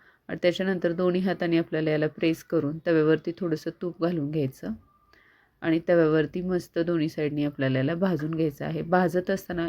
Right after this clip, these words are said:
एक गोष्ट लक्षात ठेवा, सतत आपल्याला याला पलटत राहायचं आहे, कारण हे, अ, चांगले क्रिस्पी बनतात ते एक कारण आहे आणि करपण्याची शक्यता असते ना, त्याच्यामुळं स्लो फ्लेमवरती, अगदी स्लो फ्लेमवरती जेवढे बनवताल तुम्ही असे क्रिस्पी होऊजेपर्यंत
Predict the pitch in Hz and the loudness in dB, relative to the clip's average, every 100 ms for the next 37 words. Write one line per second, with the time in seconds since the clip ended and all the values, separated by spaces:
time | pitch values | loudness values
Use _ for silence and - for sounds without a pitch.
0 | - 175 156 160 165 165 160 - 160 175 | -4 -4 0 0 0 -2 -4 -6 -8 -4
1 | 147 170 - - - - _ 202 196 214 | -4 -4 -10 -20 -20 -20 _ 0 4 4
2 | 214 208 190 170 170 170 165 180 165 156 | 4 2 2 2 4 2 0 2 0 0
3 | 165 - 170 139 151 156 160 160 170 160 | -2 0 -2 -2 -4 -6 -6 -4 -2 0
4 | 170 175 - - - - - - - 175 | -2 -6 -10 -14 -20 -20 -20 -6 2 2
5 | 151 - 180 175 170 170 185 175 175 180 | 4 6 8 8 4 0 -4 -2 0 0
6 | 180 202 196 - 202 180 170 160 151 - | 0 -4 -4 -6 -4 0 0 0 -2 -2
7 | 170 165 165 - 170 151 147 151 151 160 | 2 4 2 0 0 0 0 -2 -6 -8
8 | - 170 165 - 165 170 170 170 170 - | -4 -2 0 2 2 2 0 0 -2 -8
9 | 185 - 147 156 151 160 170 170 160 156 | -6 -6 -6 -6 -8 -10 -6 -6 -4 -2
10 | 156 175 - 190 190 214 180 160 143 - | 0 0 0 0 0 0 0 0 0 0
11 | - 170 170 180 220 220 180 - 160 156 | 0 2 2 2 2 2 0 0 0 0
12 | 147 - 160 165 156 175 190 175 151 147 | -2 -4 0 2 4 2 0 0 0 -2
13 | 139 143 151 156 - - - - - 165 | -2 -4 -6 -8 -12 -20 -20 -20 -12 -6
14 | 165 165 170 - 185 165 160 156 139 143 | -2 0 0 0 2 4 4 0 -4 -2
15 | 139 | -2